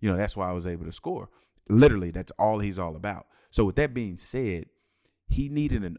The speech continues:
offense or an offensive coordinator that could step up to the challenge and deliver. I, I always say this. They say that defense win championships,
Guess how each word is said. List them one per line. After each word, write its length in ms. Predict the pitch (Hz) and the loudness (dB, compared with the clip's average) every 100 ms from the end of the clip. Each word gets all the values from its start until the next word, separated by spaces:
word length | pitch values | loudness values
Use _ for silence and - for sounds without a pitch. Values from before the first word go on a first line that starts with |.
| - | 0
offense 540 | 117 123 - 85 - | 2 2 -2 -10 -12
or 120 | 87 | -14
an 60 | 80 - | -14 -4
offensive 420 | 110 110 110 - | -2 0 -2 -4
coordinator 680 | - 107 104 92 80 73 87 _ _ _ | -6 -2 0 -2 -8 -12 -18 _ _ _
that 260 | 90 95 85 | -4 -4 -4
could 120 | 85 | -8
step 380 | - - 117 110 | -12 0 2 6
up 160 | 107 - | 4 2
to 100 | 101 | -4
the 120 | 82 | -6
challenge 560 | - 95 92 85 80 _ | -6 -4 -4 -6 -12 _
and 180 | 95 87 | -8 -4
deliver. 540 | 87 87 104 82 78 - _ _ - | -2 2 2 2 -4 -8 _ _ -4
I, 240 | 101 98 80 _ | -2 -2 -6 _
I 140 | 104 | -2
always 460 | 98 113 139 156 147 | 4 6 6 4 0
say 180 | 202 208 | -6 -8
this. 340 | 90 - - _ _ _ _ _ - | -10 -14 -20 _ _ _ _ _ -8
They 220 | 80 107 | 0 0
say 300 | 104 151 170 | 2 -2 -2
that 520 | 123 92 - - 87 | -4 -6 -8 -18 0
defense 540 | 101 117 - 151 147 - | 6 6 4 -2 -6 -8
win 300 | 127 127 120 | -8 -8 -8
championships, 880 | - 156 - 95 - 90 85 - | -6 -6 -4 -6 -4 -8 -8 -16